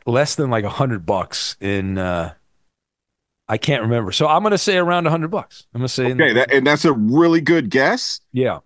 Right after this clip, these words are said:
Speaker 2: Because just the groceries along with the dessert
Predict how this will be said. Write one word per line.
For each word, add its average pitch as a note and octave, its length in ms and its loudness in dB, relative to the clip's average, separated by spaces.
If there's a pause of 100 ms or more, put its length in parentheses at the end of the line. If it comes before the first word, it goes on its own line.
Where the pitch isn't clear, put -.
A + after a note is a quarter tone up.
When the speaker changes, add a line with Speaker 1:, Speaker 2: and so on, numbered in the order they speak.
Speaker 2:
Because C3+ 320 0
just G3 360 0
the A3+ 120 2
groceries C3 800 2
along A#2+ 480 2
with A#2 160 0 (100)
the G#2 120 -2
dessert G#2 580 0